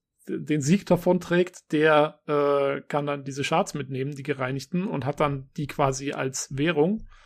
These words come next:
Ähm, und diese Währung kann man dann bei speziellen Händlern eben dazu verwenden, um, wie ich schon vorhin gesagt hab, ähm, Items zu kaufen, die es auch dann teilweise nicht so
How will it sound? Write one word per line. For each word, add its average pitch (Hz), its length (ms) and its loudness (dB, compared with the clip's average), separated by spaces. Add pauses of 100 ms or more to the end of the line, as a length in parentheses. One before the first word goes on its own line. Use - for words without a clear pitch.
(680)
Ähm, 147 800 2
und 156 500 4 (160)
diese 175 500 6
Währung 175 280 6
kann 175 120 2
man 170 120 2
dann 160 100 0
bei 151 140 2
speziellen 156 440 0
Händlern 190 640 2
eben 151 300 2
dazu 147 300 0
verwenden, 143 720 0
um, 147 320 2
wie 143 60 2
ich 139 80 0
schon 147 120 2
vorhin 151 240 4
gesagt 143 300 0
hab, - 240 -4 (100)
ähm, 139 500 -2
Items 147 540 2
zu - 140 -6
kaufen, 143 360 2
die 139 80 -8
es 135 120 -8
auch 135 100 -6
dann 135 180 -4
teilweise 135 440 -2
nicht 139 160 -4
so 139 360 2